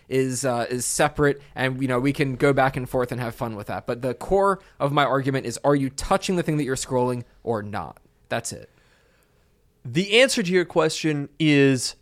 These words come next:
Speaker 2: no, comma, comma, you are s-, you are touching it by proxy. An input device translates your motions to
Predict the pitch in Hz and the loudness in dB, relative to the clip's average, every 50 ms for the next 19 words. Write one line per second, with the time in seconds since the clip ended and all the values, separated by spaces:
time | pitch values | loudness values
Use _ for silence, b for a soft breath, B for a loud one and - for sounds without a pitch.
0 | _ - 131 135 151 185 202 214 190 170 160 160 160 - - - - - 240 294 | _ -6 -2 2 6 8 10 12 12 10 10 6 2 -4 -10 -8 0 4 8 8
1 | 330 349 277 190 156 147 165 214 269 269 - _ _ _ - - 254 285 311 339 | 10 10 12 12 12 12 12 12 8 6 0 _ _ _ 6 12 12 12 12 12
2 | 320 247 208 208 226 247 - - _ _ _ _ _ _ _ _ _ _ _ _ | 12 12 12 12 12 8 4 -4 _ _ _ _ _ _ _ _ _ _ _ _
3 | _ _ _ 156 147 170 190 202 202 190 180 - - - - - - 165 175 180 | _ _ _ 2 4 6 8 8 8 6 4 2 0 -2 -2 -2 4 6 8 8
4 | 180 175 - - - 214 214 - 233 226 220 214 - 151 147 160 160 156 - - | 8 6 4 4 4 4 4 4 -2 -2 -2 -4 -2 2 2 4 4 2 0 -6
5 | - - 160 151 151 151 - - - 139 117 - - b b b b b b b | -2 2 4 4 4 2 0 -4 -4 -6 -6 -8 -10 b b b b b b b
6 | b 160 151 151 - - - 226 247 262 254 233 - - 226 214 - - 143 - | b 0 0 0 -2 -4 -4 -4 -4 -4 -6 -8 2 6 6 6 6 4 0 -2
7 | 156 143 131 123 147 147 143 127 120 113 - - - - _ _ - - - - | 0 0 2 4 6 6 6 4 2 0 -4 -8 -8 -10 _ _ -10 -10 -6 -4
8 | - 202 220 233 240 233 190 160 147 147 147 139 131 120 120 - - - - - | -2 0 2 2 0 0 0 -6 -4 -4 -2 -2 -2 -4 -6 -10 -12 -12 -12 -16
9 | _ _ _ _ _ - 127 123 127 143 165 190 202 196 185 185 190 196 196 190 | _ _ _ _ _ -12 -8 -2 2 2 4 4 4 2 4 4 6 6 6 4
10 | - - 156 135 123 120 120 113 - - - - - - _ _ _ _ - - | 4 0 -2 -2 -2 -4 -6 -6 -8 -8 -12 -16 -20 -20 _ _ _ _ -8 -8
11 | - - - 196 220 226 202 175 156 151 143 139 143 | -6 -2 2 2 4 4 6 4 4 4 2 0 -2